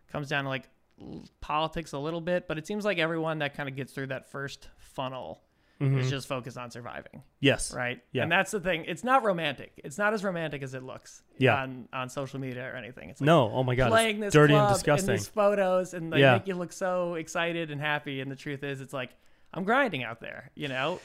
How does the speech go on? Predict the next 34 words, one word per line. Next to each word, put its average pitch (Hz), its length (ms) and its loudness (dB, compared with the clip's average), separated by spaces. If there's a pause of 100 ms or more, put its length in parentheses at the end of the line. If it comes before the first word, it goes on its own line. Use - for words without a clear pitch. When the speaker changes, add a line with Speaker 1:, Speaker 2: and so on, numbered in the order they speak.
Speaker 1:
It's, 185 220 -8
it's, 202 100 4
Speaker 2:
Yeah. 196 240 12
Speaker 1:
it's 185 160 -4
work. 220 420 0
And - 120 4
Speaker 2:
There's 147 120 6
Speaker 1:
I, 160 40 4
Speaker 2:
a - 20 4
lot 156 280 4
to - 100 0
Speaker 1:
and 170 80 6
Speaker 2:
it. - 20 6
Speaker 1:
you 113 60 2
get 220 140 0
paid 208 340 0 (200)
nothing. 185 380 -2
Speaker 2:
Nothing. 147 440 6
Speaker 1:
You 131 80 -10
Speaker 2:
I 160 60 6
got 175 60 10
a 170 40 8
Speaker 1:
know? 160 100 10
Speaker 2:
whole 196 140 8
ten 196 200 8
dollars 180 340 10
from 135 440 0
the 131 80 2
show 151 160 4
we 147 100 4
did 139 140 2
the 139 80 4
other 127 100 0
night. 147 320 2